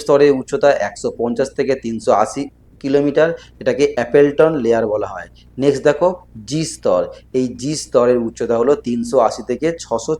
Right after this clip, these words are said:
চল্লিশ বা কোনো কোনো বইয়ে দেওয়া আছে পাঁচশো কিলোমিটার এর উচ্চতা। তাহলে আমরা আয়নোস্ফিয়ার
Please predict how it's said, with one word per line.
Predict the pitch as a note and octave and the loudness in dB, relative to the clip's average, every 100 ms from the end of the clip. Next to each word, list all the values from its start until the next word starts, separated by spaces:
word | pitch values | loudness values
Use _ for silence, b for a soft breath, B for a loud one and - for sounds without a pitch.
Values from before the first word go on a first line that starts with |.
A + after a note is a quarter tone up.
| - | -4
চল্লিশ | - B2 A#2+ D3+ F#3 - - G2 F#2+ | -2 0 0 -2 -4 -10 -20 -10 0
বা | A2+ D3 D#3+ - | 2 2 0 -6
কোনো | A#2 A#2+ | -6 -4
কোনো | A#2+ A#2+ | -4 -4
বইয়ে | G#2 A2 G#2+ | -2 -2 0
দেওয়া | G#2+ A#2 | 2 2
আছে | A#2 E3 G3+ b b - - | 2 -2 -8 b b -16 -8
পাঁচশো | B2 - - D3+ | -8 -6 -4 -4
কিলোমিটার | A2+ A2+ A2+ C3 - - | -4 -4 2 2 2 0
এর | C#3+ - | 0 0
উচ্চতা। | B2+ - G#2+ F#2+ E2+ - - | -6 -6 -4 -2 -4 -6 -2
তাহলে | B2+ C#3 | 2 2
আমরা | A#2 A#2 B2 D3+ - b b - | 2 2 4 4 2 b b -8
আয়নোস্ফিয়ার | - A#2+ D3+ F#3 F#3+ - A#2+ G2 | 0 4 6 4 0 -2 -2 -2